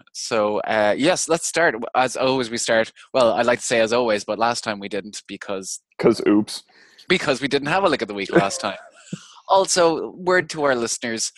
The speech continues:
Speaker 1: I realized that I, I, I showed some people at work my podcast, and I, you know, they, I, I showed,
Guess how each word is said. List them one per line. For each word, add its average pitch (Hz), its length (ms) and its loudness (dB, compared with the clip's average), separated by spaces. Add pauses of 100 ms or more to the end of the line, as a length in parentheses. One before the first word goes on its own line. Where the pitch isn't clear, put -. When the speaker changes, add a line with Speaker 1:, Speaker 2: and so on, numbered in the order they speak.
(340)
Speaker 1:
I 170 240 2
realized 127 560 0
that 110 180 2 (120)
I, 113 240 0
I, 107 320 -2
I 101 80 -6
showed 110 280 -6
some 120 120 -14
people 123 240 -4
at 131 100 -2
work 131 220 -2 (100)
my 139 100 -2
podcast, 120 680 -4 (460)
and 104 520 -2 (120)
I, 104 500 -2 (200)
you 98 100 -16
know, 95 100 -16
they, 85 140 -12
I, 98 180 -8 (100)
I 107 80 -8
showed, 110 280 -8